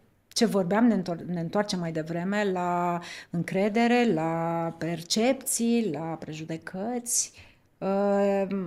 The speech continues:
aspecte pe care cu greu le mai putem construi. Cu foarte mare greutate vom reuși să recuperăm încrederea, prestigiul,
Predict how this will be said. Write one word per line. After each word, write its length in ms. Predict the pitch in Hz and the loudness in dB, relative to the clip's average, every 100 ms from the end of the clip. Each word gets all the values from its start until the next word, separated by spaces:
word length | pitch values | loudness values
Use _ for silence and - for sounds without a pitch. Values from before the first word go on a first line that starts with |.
| 147 | -6
aspecte 380 | 190 202 220 214 | -8 -8 -6 -6
pe 100 | 214 | -6
care 220 | 190 190 | -4 -4
cu 140 | 180 185 | -4 -4
greu 240 | 170 226 | -2 0
le 120 | 233 | 0
mai 140 | 175 165 | 0 -4
putem 300 | 165 165 165 | -8 -8 -8
construi. 680 | 160 160 - - 143 143 139 _ _ _ _ _ _ _ - | -8 -8 -10 -8 -10 -10 -14 _ _ _ _ _ _ _ -10
Cu 160 | 185 | -6
foarte 540 | 170 - 233 233 233 165 | -6 2 6 6 4 -4
mare 280 | 165 180 | -4 -2
greutate 640 | 175 165 165 165 175 170 233 | -2 -2 -2 -2 -4 -2 -2
vom 240 | 196 180 | 0 -2
reuși 420 | 175 165 156 - | -2 -2 0 0
să 160 | 208 208 | 0 -2
recuperăm 880 | 180 - 165 165 170 208 190 175 190 - - - - | -4 -6 -6 -6 -2 0 0 0 -4 -6 -14 -16 -12
încrederea, 1160 | - 180 170 175 175 175 202 214 214 214 226 226 | -4 -2 -2 -2 -2 0 0 2 2 2 0 -2
prestigiul, 1000 | 143 139 - 175 180 170 202 202 208 | -4 -6 -4 -4 -4 -2 0 2 0